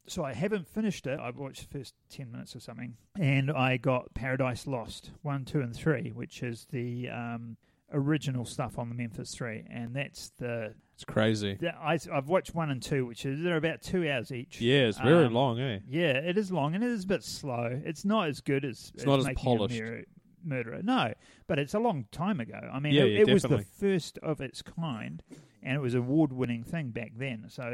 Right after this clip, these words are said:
Speaker 1: it was done in ninety, ninety-four, ninety-six.
Speaker 2: Yeah.
Speaker 1: The murders took place end of ninety-three, ninety-four, I think. So, you know, so th-, anyway, Paradise Lost, it is quite good. Um, not as good as Making a Murderer. If you have watched Making a Murderer and you enjoyed it,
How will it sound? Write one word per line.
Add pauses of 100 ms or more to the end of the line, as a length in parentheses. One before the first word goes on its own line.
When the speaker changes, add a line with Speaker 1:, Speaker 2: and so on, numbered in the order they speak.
(140)
Speaker 1:
it
was
done
in
ninety, (540)
ninety-four,
ninety-six.
Speaker 2:
Yeah. (260)
Speaker 1:
The
murders (140)
took
place
end
of
ninety-three,
ninety-four,
I
think. (440)
So,
you
know,
so
th-, (480)
anyway, (260)
Paradise
Lost,
it
is
quite
good.
Um, (180)
not
as
good
as
Making
a
Murderer.
If
you
have
watched
Making
a
Murderer
and
you
enjoyed
it,